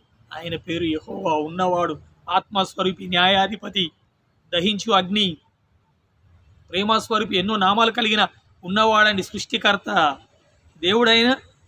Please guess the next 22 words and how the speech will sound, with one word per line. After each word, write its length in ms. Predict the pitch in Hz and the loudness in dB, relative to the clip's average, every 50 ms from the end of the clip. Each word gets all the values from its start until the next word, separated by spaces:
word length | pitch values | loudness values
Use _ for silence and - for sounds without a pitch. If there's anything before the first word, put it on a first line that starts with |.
| _ - | _ -18
దేవుడు 400 | 156 170 190 220 247 247 247 233 | -4 0 0 2 2 4 2 2
ఒక్కడే, 360 | 226 - - 247 233 233 233 226 | 0 2 0 2 4 4 4 4
యెహోవా 420 | 202 190 185 165 208 220 226 214 | 4 2 0 0 0 0 2 2
ఒక్కడే. 420 | 196 196 196 - - 208 208 214 208 190 160 - _ _ _ _ _ _ 156 | 0 -2 -2 -2 0 0 0 0 0 -4 -6 -8 _ _ _ _ _ _ -6
దేవునికిని 640 | 151 196 220 254 269 277 285 269 - 277 254 262 | -2 2 2 4 4 4 2 2 2 0 2 4
యెహోవాకును 800 | 240 214 214 190 190 240 247 254 247 240 - 262 254 247 254 254 | 4 4 4 4 4 4 6 6 4 4 2 0 2 2 2 4
నరులకును 600 | 220 196 196 208 240 247 233 247 262 240 254 247 | 4 4 2 4 2 2 0 0 0 2 2 2
మధ్యవర్తి 640 | 208 190 175 190 220 233 233 233 214 - 247 240 | 2 2 2 4 4 4 4 2 2 2 2 2
ఒక్కడే, 380 | 233 226 233 - 233 220 208 170 147 - - - - _ _ _ 151 | 2 0 2 2 2 4 4 2 -2 -4 -12 -20 -20 _ _ _ -2
ఆయన 380 | 156 175 180 185 202 196 190 | 2 2 4 4 2 2 0
క్రీస్తేసను 960 | 180 - _ - 185 214 233 240 - - - - 220 220 233 - - 226 226 214 | -2 -4 _ -4 0 0 0 0 -2 -4 -4 -2 0 0 0 0 0 -2 0 0
నరుడండి. 480 | 202 202 202 196 190 180 156 143 139 127 - _ _ _ _ _ _ _ _ _ _ _ _ _ _ _ _ _ _ _ _ _ | 0 0 2 0 0 -2 -2 -6 -10 -12 -16 _ _ _ _ _ _ _ _ _ _ _ _ _ _ _ _ _ _ _ _ _
తండ్రి 240 | 180 180 175 196 202 | -8 -4 -2 0 0
అయిన 140 | 208 208 208 | 0 0 0
దేవునికి 560 | 190 196 202 208 208 214 220 185 - 247 226 220 208 185 - _ _ _ _ _ | 0 -2 -2 -2 -2 -2 -4 -6 -4 -4 -2 -2 -2 -6 -10 _ _ _ _ _
భూమి 240 | 170 156 185 202 196 | -10 -6 -4 -4 -2
మీద 120 | 202 208 202 | -2 -2 -2
ఉన్న 120 | 202 190 | -2 0
నరులందరికాట 760 | 180 185 180 202 208 208 208 208 202 196 185 208 202 180 202 | 2 0 2 2 -2 -2 -2 -2 -4 -4 -4 -4 -4 -4 -4
మధ్యవర్తి 760 | 196 175 160 - 160 170 190 196 196 180 - - 202 196 196 | -4 -4 -6 -6 -6 -4 -2 -2 -2 -2 -2 -4 -4 -4 -2
ఒక్కడే, 420 | 202 190 - - - 190 180 175 | -2 -4 -8 -10 -8 -6 -6 -4
ఆయననాట 600 | 170 - 170 175 190 190 190 185 180 180 175 185 | -4 -4 -6 -6 -6 -6 -4 -2 -2 -2 0 2